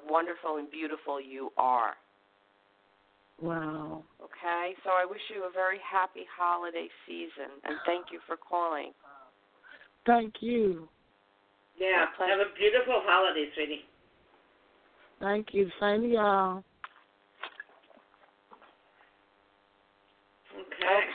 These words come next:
Speaker 3: That was a message.
Speaker 1: I love working
Speaker 3: Yeah,
Speaker 1: with
Speaker 3: it's
Speaker 1: you,
Speaker 3: been
Speaker 1: Rose.
Speaker 3: Huh? What?
Speaker 1: I said I love working with you, Rose.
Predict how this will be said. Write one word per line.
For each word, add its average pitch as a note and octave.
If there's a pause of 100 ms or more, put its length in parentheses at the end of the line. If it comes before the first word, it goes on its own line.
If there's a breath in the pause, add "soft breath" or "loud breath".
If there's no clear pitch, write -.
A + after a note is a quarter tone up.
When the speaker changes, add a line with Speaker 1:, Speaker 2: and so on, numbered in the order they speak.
Speaker 3:
That F3+
was A#3+
a -
message. C#4+ (1040)
Speaker 1:
I F3
love F#3+
working F#3
Speaker 3:
Yeah, F3+
Speaker 1:
with D#3+
Speaker 3:
it's F3+
Speaker 1:
you, E3
Speaker 3:
been D#3+
Speaker 1:
Rose. D#3+ (1300)
Speaker 3:
Huh? E4
What? - (580)
Speaker 1:
I F3+
said G#3+
I G3
love A3
working C#4+
with G#3+
you, G3
Rose. F3+